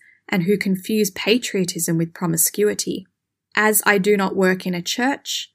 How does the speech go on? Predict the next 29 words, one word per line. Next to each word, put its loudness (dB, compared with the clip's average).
I 4
tried 0
to 4
adorn 2
my 2
sermon 2
with -4
laughter -2
so 4
that 0
people 0
would 2
go 4
to -2
see 2
it -2
instead 0
of -6
staying 0
away 0
from -4
it. -8
For -2
failing 6
to 0
make 2
you 0
laugh 0
then, 0